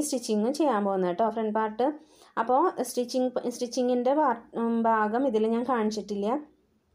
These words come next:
അത് നമുക്ക് അടുത്ത വീഡിയോയിൽ കാണാം. അപ്പോൾ, ആ, നിങ്ങൾക്കെല്ലാവർക്കും വീഡിയോ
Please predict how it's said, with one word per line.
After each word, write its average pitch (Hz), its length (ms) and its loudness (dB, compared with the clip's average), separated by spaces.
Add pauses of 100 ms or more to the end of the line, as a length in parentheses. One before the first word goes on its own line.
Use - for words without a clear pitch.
(840)
അത് 214 220 0
നമുക്ക് 240 240 2
അടുത്ത 226 180 0 (120)
വീഡിയോയിൽ 208 360 2 (120)
കാണാം. 196 280 0 (1500)
അപ്പോൾ, 220 260 0 (240)
ആ, 226 40 2 (280)
നിങ്ങൾക്കെല്ലാവർക്കും 220 720 2
വീഡിയോ 220 200 4